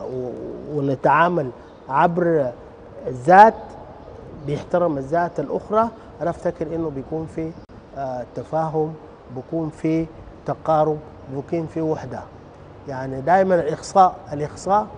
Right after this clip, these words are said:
والتعالي، ها، ده اللي بيخلق التوتر. لكن إذا كان الجنوبيين يعني استفادوا من وجودهم في السودان، لأنه التنافر اللي كان موجود إنه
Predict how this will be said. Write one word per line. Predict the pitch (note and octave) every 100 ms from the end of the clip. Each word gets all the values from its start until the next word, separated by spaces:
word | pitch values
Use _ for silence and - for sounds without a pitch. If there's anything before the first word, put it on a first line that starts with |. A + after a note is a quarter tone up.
| - - - -
والتعالي، | D3 - - D3 F3+ F3+ D3+ G#2 - - - - -
ها، | C#3+ F#3 G#3 - D#3
ده |
اللي | E3+
بيخلق | F3 F3+ E3 D3+
التوتر. | C3 C3+ C3+ - A2+ - - - - - -
لكن | F#3+ G#3+
إذا | F#3+ C#3+
كان | C3 F#3+ F3+
الجنوبيين | C3+ C3 B2+ D#3 D#3 A2 - - - -
يعني | B2+ B2+ B2+ B2+ B2 A#2+ A2+ - - -
استفادوا | C3+ - D3 F#3 F3+ D#3+ F3 - -
من | C#3+ C#3+ C3+
وجودهم | C#3 C3+ E3 D#3 C#3 A2 F#2 - - - - - -
في | C3+ A#2+ -
السودان، | D3 - C#3 C3 D3+ G3 A3+ - - - - - -
لأنه | B2+ C#3 D#3 D#3 C#3+ C3 A#2 A2 - - B2+
التنافر | - D3+ E3+ F3 - F3+ F3+ - - - - B2
اللي | B2 A#2+
كان | E3+ E3
موجود | D3 C3 B2+ E3+ G#3 - - - - - - - - C3
إنه | C#3 C#3 C3+ B2